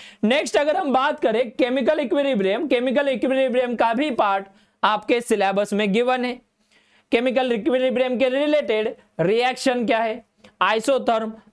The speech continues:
isochoric, isobaric, isothermal रिएक्शन,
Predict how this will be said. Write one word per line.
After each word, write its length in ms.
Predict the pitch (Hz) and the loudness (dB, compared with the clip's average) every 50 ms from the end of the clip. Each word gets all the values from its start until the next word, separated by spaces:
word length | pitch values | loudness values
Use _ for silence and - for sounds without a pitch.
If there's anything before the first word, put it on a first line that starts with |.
| - 190 | 0 0
isochoric, 760 | 208 226 226 - 269 233 - 254 247 254 247 240 240 208 247 190 | 0 0 0 0 -2 -2 0 0 0 0 0 -2 -2 -2 0 0
isobaric, 680 | 202 214 214 208 240 220 202 220 233 240 240 240 214 214 226 | 0 0 0 0 -2 0 0 0 0 0 -2 -2 -2 0 0
isothermal 680 | 202 214 214 208 233 208 226 240 247 247 247 254 254 247 | 0 0 0 0 -2 0 0 0 0 0 0 -2 0 0
रिएक्शन, 480 | 233 240 226 226 220 220 226 220 220 | 0 0 0 -2 -2 -2 -4 -4 -4